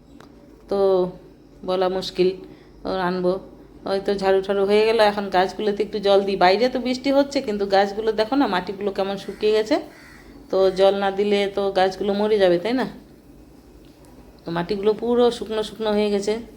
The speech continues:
তো একটু করে জল দিই। তা প্রতিদিন তো আমি জল দিই না গাছে, দুই তিন দিন পর পরই দিই,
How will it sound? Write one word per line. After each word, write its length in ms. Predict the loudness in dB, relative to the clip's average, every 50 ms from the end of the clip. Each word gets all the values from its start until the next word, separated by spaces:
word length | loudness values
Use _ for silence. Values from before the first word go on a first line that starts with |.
| -12 -10
তো 60 | -10
একটু 200 | -10 -8 -8 -8
করে 180 | -6 -6 -4 -2
জল 260 | 0 0 0 0 0
দিই। 120 | -4 -6 -6 -8 -16 -20 -20 -20 -20 -20 -20 -14 -8
তা 80 | -8 -6
প্রতিদিন 500 | -4 -2 -2 -2 0 0 2 4 4 4
তো 100 | 4 4
আমি 200 | 4 4 2 2
জল 260 | 2 2 2 2 2
দিই 120 | 0 0 0
না 140 | 0 0
গাছে, 340 | 2 2 0 0 0 -4 -4 -4 -8 -16 -20 -20 -16 -10
দুই 160 | -8 -8 -8
তিন 220 | -6 -4 -4 -2 -2
দিন 140 | -2 -2
পর 180 | 0 0 0 0
পরই 280 | 0 -2 -4 -4 -4 -4
দিই, 200 | -4 -6 -6